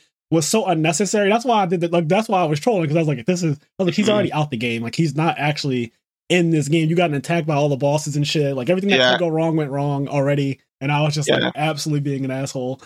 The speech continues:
Speaker 1: But that,
Speaker 2: I
Speaker 1: because I knew you, it was so funny.
Speaker 2: I had an eight drop Parallax, the, the one that, uh,
Speaker 1: You take it over
Speaker 2: I
Speaker 1: turn.
Speaker 2: Yeah, and draw extra cards. Uh, I had that on top of my deck, and we got hit with the villain that, like, destroys two off top of your deck, and I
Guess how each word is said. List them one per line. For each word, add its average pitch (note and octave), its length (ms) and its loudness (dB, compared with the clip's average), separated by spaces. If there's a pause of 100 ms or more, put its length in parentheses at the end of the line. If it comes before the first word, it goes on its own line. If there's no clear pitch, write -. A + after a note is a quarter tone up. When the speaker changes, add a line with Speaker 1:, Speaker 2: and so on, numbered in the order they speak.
(320)
Speaker 1:
But D3+ 140 0
that, E3+ 340 -2
Speaker 2:
I C#3+ 140 2
Speaker 1:
because G3 200 -2
I F#3+ 80 0
knew F3 140 0
you, E3 160 0
it D3 80 0
was D#3 120 -4
so E3 300 -4
funny. C3 440 -12 (300)
Speaker 2:
I C3+ 100 2
had C#3+ 100 2
an B2+ 160 -2
eight B2+ 180 2
drop B2+ 380 2
Parallax, A#2+ 760 2
the, A2+ 460 2
the B2 100 -2
one A#2 360 -2
that, A2+ 340 -2 (340)
uh, G#2 260 0 (120)
Speaker 1:
You C#3 80 -8
take D3 180 -8
it C3+ 60 -10
over B2+ 200 -14
Speaker 2:
I C3 60 -2
Speaker 1:
turn. C3 220 -10 (320)
Speaker 2:
Yeah, A#2 180 2
and A2+ 160 -6 (180)
draw A#2 240 2
extra - 200 -6
cards. C3 340 0 (420)
Uh, A2 340 2 (120)
I A#2+ 120 2
had D3 120 2
that E3 100 2
on C3 80 -2
top C#3 200 0
of A#2 40 -2
my B2+ 80 2
deck, A#2+ 300 0
and B2 60 -10
we B2 40 -4
got B2 120 0
hit C3+ 100 -2
with B2 100 -4
the A#2+ 60 -8
villain A#2+ 260 -4
that, A#2 120 -4
like, B2 140 -4 (220)
destroys B2 400 -2
two C#3 200 -2
off B2+ 140 0
top C#3+ 200 -4
of - 20 -12
your C3+ 80 -6
deck, C3+ 180 0
and B2+ 100 -8
I A2+ 40 -4